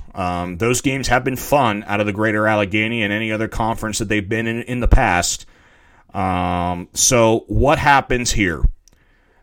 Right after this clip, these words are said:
I think North Catholic wins against Indiana fairly easily.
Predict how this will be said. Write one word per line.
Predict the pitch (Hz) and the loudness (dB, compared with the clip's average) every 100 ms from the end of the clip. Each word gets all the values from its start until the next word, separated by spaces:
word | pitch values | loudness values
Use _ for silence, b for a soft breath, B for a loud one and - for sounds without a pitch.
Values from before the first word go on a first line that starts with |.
| - | -2
I | 107 | 0
think | 135 127 | 0 0
North | 127 156 - | 2 2 4
Catholic | 156 143 - 143 - - _ | 4 4 2 -4 -4 -14 _
wins | 117 107 131 143 151 131 | -6 0 2 2 0 -2
against | 117 123 135 - | -2 0 0 -2
Indiana | - 139 139 120 117 113 113 120 - | -4 -2 2 2 2 0 -2 -4 -4
fairly | - - 123 147 151 | -2 2 4 4 2
easily. | 151 123 110 101 85 82 | 2 2 2 0 -2 -4